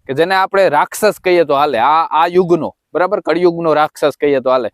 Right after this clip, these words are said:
કે અહીંયા એવી ઘટના બની કે જીરું એવન હતું, મિત્રો. તો એમાં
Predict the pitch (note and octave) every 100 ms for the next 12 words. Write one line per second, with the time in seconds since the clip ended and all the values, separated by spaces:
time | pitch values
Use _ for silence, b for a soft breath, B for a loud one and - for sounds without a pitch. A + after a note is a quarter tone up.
0 | b b b - D#3+ F#3+ G#3+ G#3 A3+ F3
1 | F#3 G3 F3+ F#3+ C#3+ C#3+ A3 A3 A3 G#3+
2 | E3 C3 B2 G#2+ - - _ b b b
3 | b b _ F3 F#3 F3+ A#3 A#3+ A#3+ A#3